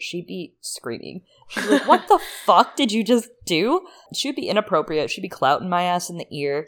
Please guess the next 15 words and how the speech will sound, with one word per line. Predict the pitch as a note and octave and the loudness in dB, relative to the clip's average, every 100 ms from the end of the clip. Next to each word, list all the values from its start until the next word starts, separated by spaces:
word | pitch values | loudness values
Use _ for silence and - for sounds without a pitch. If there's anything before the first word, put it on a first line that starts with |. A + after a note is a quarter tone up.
| - | -8
you | E3+ | -6
know, | E3+ | -2
about | E3+ E3+ E3 | 0 2 2
it. | F3+ F#3 - | 2 2 0
I, | C#3+ - | -6 -4
I'm | D#3 E3 | -8 -6
sure | - D3+ D3+ | -4 -2 0
of | F3+ | 2
it. | G3 - - _ - | 2 0 -16 _ 0
But | F#3+ E3 - - _ - | 4 4 2 -8 _ -10
Catelyn | - G#3 F4 G4+ | 2 4 4 0
is | E4+ - | -2 -2
actually | G#3+ G#3 - G#3+ G3 | 0 0 -2 -2 -2
being | F#3+ F#3+ | -4 -6
like, | E3 E3+ E3 | -2 -2 -4